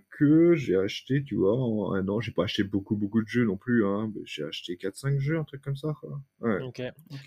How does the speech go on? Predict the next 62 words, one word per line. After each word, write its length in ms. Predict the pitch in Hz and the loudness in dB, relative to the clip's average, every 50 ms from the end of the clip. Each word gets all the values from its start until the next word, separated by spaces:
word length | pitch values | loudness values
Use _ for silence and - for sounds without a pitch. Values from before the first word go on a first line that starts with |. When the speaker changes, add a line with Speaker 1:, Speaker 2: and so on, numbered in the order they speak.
| - 107 | -8 -6
Speaker 2:
Et 60 | 127 | -4
généralement, 340 | 131 143 147 147 156 175 170 | 0 2 2 2 2 2 0
quand 120 | - 160 | 0 0
t'achètes 300 | 139 139 - - 139 - | 0 0 0 -2 -2 -2
tes 120 | - 147 | -2 -2
jeux, 140 | 139 151 160 | 0 0 -2
du 80 | 147 135 | -4 -4
coup, 120 | - 165 | -4 0
t'attends 300 | 151 143 131 - 151 151 | 2 2 2 2 0 -4
qu'il 160 | 143 - 147 | -4 -2 -2
y 20 | 135 | -2
ait 40 | 127 | -2
une 80 | 123 | -2
solde 300 | 120 - - 180 202 220 | -4 -2 -2 0 -2 -2
ou 40 | 220 | -4
tu 140 | - - 143 | -8 -6 -4
les 80 | 135 | -4
payes 220 | 123 - 131 117 117 | -4 -2 -4 -6 -6
full 260 | - - - 139 127 | -6 -10 -10 -10 -10
price, 380 | - - 147 139 131 - - - | -2 2 2 2 2 0 -2 -4
euh, 180 | 127 123 117 113 | -2 -2 -2 -2
dans 220 | 113 120 117 120 | -4 -6 -6 -6
un 40 | 113 | -6
magasin 520 | 113 113 117 117 117 110 117 117 117 117 | -4 -4 -4 -4 -4 -4 -4 -6 -6 -6
ou 80 | 117 117 | -8 -10
ce 60 | - | -10
genre 80 | 120 113 | -10 -10
de 20 | |
choses ? 260 | 113 - - 139 - _ _ _ _ _ _ _ _ _ _ _ _ _ _ _ _ _ _ _ _ _ _ _ _ - | -10 -12 -16 -18 -20 _ _ _ _ _ _ _ _ _ _ _ _ _ _ _ _ _ _ _ _ _ _ _ _ 0
Ah 80 | 131 | 4
non, 120 | 143 160 156 | 6 6 6
du 100 | 135 123 | 4 2
coup, 120 | - 160 | 0 4
toi, 140 | - 156 143 | 6 6 6
t'es 120 | - 131 | 6 2
full 180 | 113 - 139 127 | 0 -2 0 2
démat, 220 | 120 123 131 147 139 | 4 4 6 4 4
effectivement, 460 | 127 110 120 113 - 127 123 139 135 | 4 0 -6 -6 -4 -4 -2 -2 -2
donc 140 | 117 110 107 | -2 -4 -6
en 60 | 107 | -4
fait, 220 | 107 123 127 123 - | -2 -2 -2 0 -2
Speaker 3:
Qu'est-ce 140 | - 139 | -2 -4
Speaker 2:
euh 40 | 117 110 | -2 -2
Speaker 3:
qui, 180 | 113 175 143 | -4 -6 -4
qu'est-ce 160 | 131 208 208 | -2 -4 -2
qui 120 | - - 151 | -2 -2 -4
te 40 | - | -2
fait 120 | - 139 | -2 -2
acheter 200 | 123 - - - | -2 -2 -2 -4
un 120 | 120 117 | -2 -2
jeu, 260 | 117 104 110 117 117 110 | -2 -4 -4 -4 -4 -4
euh, 100 | 104 101 | -6 -6
par 140 | - 101 | -8 -10
exemple ? 260 | 101 101 104 117 - - _ _ _ _ _ _ _ _ _ _ - - - _ | -10 -10 -12 -14 -16 -20 _ _ _ _ _ _ _ _ _ _ -20 -20 -4 _
Speaker 1:
Bah, 60 | - 147 | 6 6
il 60 | 151 | 6
sera 160 | 151 - 151 | 6 6 6
pas 80 | 180 170 | 8 6
dans 60 | 147 | 6
le 40 | 120 | 6
Game 140 | 92 - | 4 2
Pass. 240 | - 127 - - - | 2 -2 -2 -6 -10